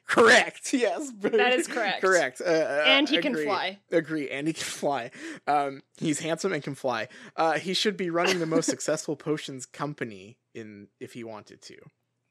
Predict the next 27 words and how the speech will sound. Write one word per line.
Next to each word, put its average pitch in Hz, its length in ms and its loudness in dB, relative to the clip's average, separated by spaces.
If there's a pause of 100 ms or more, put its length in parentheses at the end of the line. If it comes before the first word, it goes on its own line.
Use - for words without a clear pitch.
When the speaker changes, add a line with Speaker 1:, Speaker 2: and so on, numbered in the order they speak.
Speaker 1:
Two. 165 220 -4
Speaker 2:
Potions - 400 -18
company. - 600 -18
Speaker 1:
Lazy 151 440 -6
writing, 110 580 -12
or 90 160 -12
at 107 60 -8
least 135 220 -10
writing 120 280 -12
without 110 280 -16
thinking 98 460 -20
about 95 260 -20
what 87 140 -20
a 78 60 -20
plot - 340 -16
Speaker 2:
Oh. 165 200 -20 (160)
Speaker 1:
point - 260 -20
means. - 160 -20 (480)
Uh, 160 500 2
I 151 140 -2
think 202 260 -6
we 180 140 -8
go 180 200 0
Ernest 165 380 -6
on 87 140 -10
this 67 200 -12
one. - 320 -20